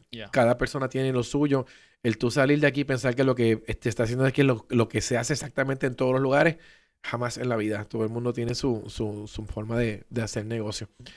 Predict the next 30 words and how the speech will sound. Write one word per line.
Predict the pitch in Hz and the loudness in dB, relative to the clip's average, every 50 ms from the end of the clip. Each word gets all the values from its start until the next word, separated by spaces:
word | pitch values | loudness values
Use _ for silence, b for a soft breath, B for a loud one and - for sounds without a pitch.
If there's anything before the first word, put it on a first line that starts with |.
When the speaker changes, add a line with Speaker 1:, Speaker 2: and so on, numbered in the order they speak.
| - | -12
Speaker 1:
Ya. | 123 117 117 120 - b b b b b b b b _ _ _ | -8 -8 -8 -8 -10 b b b b b b b b _ _ _
Speaker 2:
Y | - - 160 165 160 156 160 - - | 6 8 8 10 10 10 8 6 4
dándole | - 143 151 156 175 196 208 208 196 | 6 10 10 10 12 10 8 8 8
un | 190 | 6
poquito | 165 185 185 185 175 190 170 | 8 6 6 8 8 6 6
más | 175 175 | 8 8
de | 175 175 | 8 8
rewind | 170 175 151 143 147 151 151 - | 8 8 8 8 8 8 6 6
a | 139 131 131 | 8 8 10
la, | 127 123 | 10 10
a | 123 - 123 | 10 8 8
la | 117 117 | 6 6
historia, | 113 - - 139 135 139 | 6 4 4 6 6 6
y | 131 | 6
después | 123 120 - 120 | 4 4 2 2
vamos | 123 131 135 135 | 0 0 0 0
a | 139 | 0
volver | 131 120 123 123 | 2 2 4 2
otra | 123 123 120 113 | 4 4 4 4
vez | 117 117 131 | 4 6 4
a | |
lo | 127 117 | 4 4
que | 110 | 4
estás | 110 - 127 104 101 | 2 2 0 2 2
haciendo. | 131 123 - - 123 113 117 113 104 104 | 2 0 2 2 4 4 4 2 2 2
Speaker 1:
Got | 110 104 - - | 4 4 6 8
it, | 175 160 - | 8 8 8
got | - 165 - 202 190 160 143 - 175 151 | 6 6 8 8 8 8 8 6 4 2
it. | - B | 0 B
Speaker 2:
<laughs> | B | B